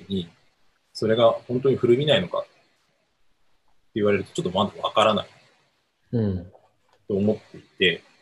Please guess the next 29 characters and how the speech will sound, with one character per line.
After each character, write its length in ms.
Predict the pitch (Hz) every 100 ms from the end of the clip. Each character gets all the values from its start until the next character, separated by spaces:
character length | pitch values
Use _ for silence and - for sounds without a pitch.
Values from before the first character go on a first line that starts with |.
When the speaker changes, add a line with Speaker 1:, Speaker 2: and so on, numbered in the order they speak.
| _ _ _ _ _ _ _ _ 120
Speaker 1:
で 120 | 139
も、 220 | 104 85 - _ _ _ _ _ _ _ _
そ 120 | 117
の 80 | 110
消 320 | - 180 190
費 840 | 170 185 180 185 185 185 185 185 160 135
財 320 | 143 127 104
じ 100 | 110
ゃ 40 |
な 160 | 123 175
い 80 | 104
本 260 | 123 107
の 80 | 95
可 140 | -
能 160 | 92 92
性 140 | -
を 80 | 87
た 140 | 90 90
ど 100 | 92
り 80 |
た 100 | 95
い 60 | 90
と 100 | 87
思 120 | 87
っ 20 |
て 180 | 87 -
る 80 | - -
か 80 |
ら、 260 | 107 110